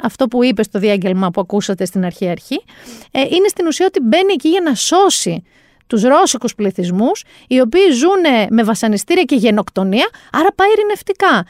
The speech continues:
Και δεν σταμάτησε και το γαριδάκι. Μ, μ, μ, μ, μ. Είπε ότι α, το ακούγεται και καλή ιδέα να το κάνει η Αμερική προς τον Νότο, προς το Μεξικό, να στείλει δηλαδή μερικές ειρηνευτικές δυνάμεις, για να γλιτώσουν τους μετανάστες. Και βέβαια,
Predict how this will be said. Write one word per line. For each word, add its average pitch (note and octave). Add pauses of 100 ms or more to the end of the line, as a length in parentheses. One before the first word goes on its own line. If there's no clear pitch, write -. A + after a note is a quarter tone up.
(220)
Και G#3
δεν A3
σταμάτησε F#4+
και -
το -
γαριδάκι. F3
Μ, -
μ, C#4 (120)
μ, A#3+
μ, B3+
μ. B3 (480)
Είπε C4+
ότι D#4
α, A#3
το -
ακούγεται D#4+
και D4+
καλή C4
ιδέα C4
να C4+
το B3
κάνει F#4
η F4+
Αμερική C#4
προς F4
τον C4
Νότο, D#4+
προς G3+
το G#3+
Μεξικό, G#3+ (120)
να G#3
στείλει B3+
δηλαδή A#3+
μερικές A#3+
ειρηνευτικές A#3
δυνάμεις, F3+ (340)
για C#4
να C#4+
γλιτώσουν G4
τους -
μετανάστες. E4 (640)
Και A#3
βέβαια, F#3+